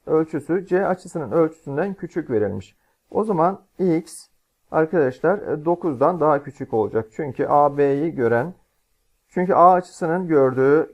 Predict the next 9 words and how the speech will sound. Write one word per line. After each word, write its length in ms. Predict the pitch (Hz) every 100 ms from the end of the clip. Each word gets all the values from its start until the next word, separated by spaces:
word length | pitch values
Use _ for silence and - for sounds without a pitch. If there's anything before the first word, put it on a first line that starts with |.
| -
kenar 300 | 131 110 98
x 340 | - 165 -
kenarı, 480 | 175 160 156 202 - -
e, 400 | 139 135 135 139
C 180 | 160 165
açısının 460 | 170 - 165 156
gördüğü 360 | 143 117 110 113
kenar 400 | 143 117 107 113
da 240 | 165 196